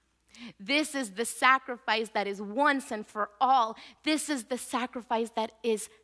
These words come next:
complete. What joy, what confidence that should instill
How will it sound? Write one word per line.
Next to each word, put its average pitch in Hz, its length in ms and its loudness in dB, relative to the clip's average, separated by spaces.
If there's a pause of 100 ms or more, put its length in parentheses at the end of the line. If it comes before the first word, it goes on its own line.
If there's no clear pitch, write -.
(120)
complete. 208 1160 -12 (1900)
What 254 260 -6
joy, 214 460 -6 (800)
what 330 280 2
confidence 320 1160 0 (420)
that 285 180 0
should 320 320 0
instill 320 760 -2